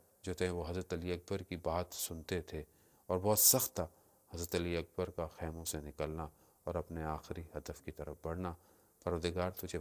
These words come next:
واسطہ ہے اس زبان کا، ہمارے جوانوں کی ساری مشکلات و پریشانیوں کو دور فرما اور ہمارے جوانوں کو اندر وہ صلاحیت اور وہ شجاعت، وہ ہمت، وہ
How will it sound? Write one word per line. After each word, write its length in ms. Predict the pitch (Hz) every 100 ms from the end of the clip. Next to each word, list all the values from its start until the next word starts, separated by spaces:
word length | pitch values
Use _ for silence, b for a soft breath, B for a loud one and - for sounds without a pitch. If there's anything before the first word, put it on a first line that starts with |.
| -
واسطہ 380 | 82 85 - 92
ہے 100 | 82
اس 140 | 76
زبان 360 | 71 - 80 87
کا، 160 | 78 - b b - 92
ہمارے 300 | 87 87 82
جوانوں 480 | 80 78 78 85
کی 100 | 80
ساری 360 | 76 - 78 82
مشکلات 600 | 78 - - 76 78 -
و 20 |
پریشانیوں 600 | - 73 73 - 76 87 85
کو 100 | - -
دور 140 | 113 123
فرما 400 | 87 82 85 82 B B B B B
اور 140 | 98
ہمارے 460 | 87 101 104 110 110
جوانوں 500 | 92 87 92 117 113
کو 160 | 85 78 b b b b
اندر 340 | - 95 98 104
وہ 180 | 98 110
صلاحیت 720 | - 82 82 85 98 101 - - b b b
اور 140 | 85 87
وہ 100 | 98
شجاعت، 720 | - 90 - 78 85 92 - -
وہ 140 | 85 -
ہمت، 500 | 85 82 87 92 - - b b b b -
وہ 240 | 104